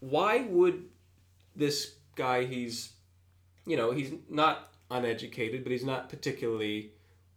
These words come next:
well educated. You know, national schools at the time were some,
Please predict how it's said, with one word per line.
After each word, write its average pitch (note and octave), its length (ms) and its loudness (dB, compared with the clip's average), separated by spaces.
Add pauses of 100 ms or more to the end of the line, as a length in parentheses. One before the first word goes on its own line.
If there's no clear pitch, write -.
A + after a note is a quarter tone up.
(240)
well C3+ 360 2
educated. G2+ 800 -6
You B2 140 -6
know, G#2+ 140 -4
national B2 480 -4
schools B2 380 -4
at A2+ 100 -4
the A#2+ 60 -8
time A2+ 460 -6
were G#2 360 -4 (840)
some, A#2+ 460 -6